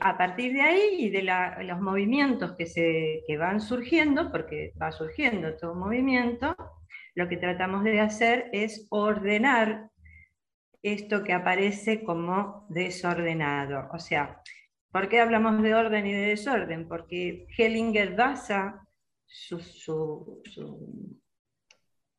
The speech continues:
programa, digamos, en lo que llama órdenes del amor.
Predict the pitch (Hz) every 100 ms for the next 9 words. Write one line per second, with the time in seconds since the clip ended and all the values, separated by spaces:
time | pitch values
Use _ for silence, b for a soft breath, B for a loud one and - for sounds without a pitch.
0 | - - - 156 165 226 233 214 196 226
1 | 196 170 165 175 214 294 - B B B
2 | B 196 180 180 190 247 247 262 254 -
3 | - 262 269 269 285 285 311 302 - 185
4 | 190 175 160 156 143 139 135